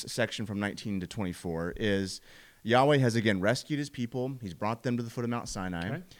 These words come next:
Speaker 1: And he initiates this covenant or this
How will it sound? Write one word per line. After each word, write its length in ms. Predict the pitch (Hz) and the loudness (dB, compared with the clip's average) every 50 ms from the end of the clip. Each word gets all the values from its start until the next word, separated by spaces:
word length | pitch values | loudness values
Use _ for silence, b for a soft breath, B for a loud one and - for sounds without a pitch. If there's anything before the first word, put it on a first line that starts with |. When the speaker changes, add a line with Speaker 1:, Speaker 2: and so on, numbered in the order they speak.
| B B B B B | B B B B B
Speaker 1:
And 300 | - 113 117 117 127 123 | 0 2 2 2 2 2
he 80 | 135 | 4
initiates 600 | 127 123 131 143 143 - - 120 107 113 113 - | 4 6 4 4 4 2 2 2 2 2 0 -2
this 200 | - 101 92 - | -4 -6 -6 -6
covenant 500 | - - - - 131 131 120 98 87 - | -8 -6 -2 -2 0 0 0 -2 -2 -2
or 140 | - 98 95 | -4 -4 -4
this 340 | 92 98 95 - - - | -2 -4 -4 -4 -6 -8